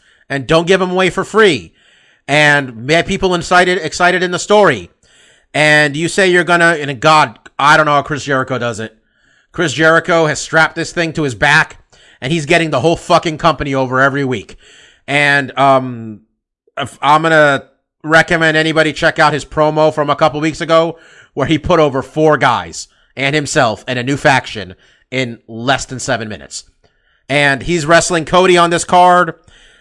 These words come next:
Um, the Young Bucks are taking on Santana and Ortiz, better known as L A X in their previous life. Um, the Hangman, Hang-, Adam Page, is taking on Pac,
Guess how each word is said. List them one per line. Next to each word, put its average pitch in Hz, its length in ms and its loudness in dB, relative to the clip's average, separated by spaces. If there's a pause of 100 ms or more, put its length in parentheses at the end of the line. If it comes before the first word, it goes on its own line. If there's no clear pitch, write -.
(160)
Um, 123 600 0
the 131 100 -4
Young 156 380 2
Bucks 160 280 4
are 147 80 2
taking 165 300 -2
on 151 140 -2
Santana 156 480 -2
and 151 160 0
Ortiz, 202 640 -4 (340)
better 165 240 4
known 156 160 2
as 147 100 -2
L 156 180 2
A 151 100 2
X - 420 -4
in 147 100 -12
their 143 120 0
previous 185 420 0
life. 190 400 2 (640)
Um, 127 500 0 (380)
the 120 120 -6
Hangman, 175 720 0
Hang-, 151 160 -6
Adam 156 280 2
Page, 170 340 0
is 143 80 -4
taking 165 320 -2
on 147 160 0
Pac, - 440 0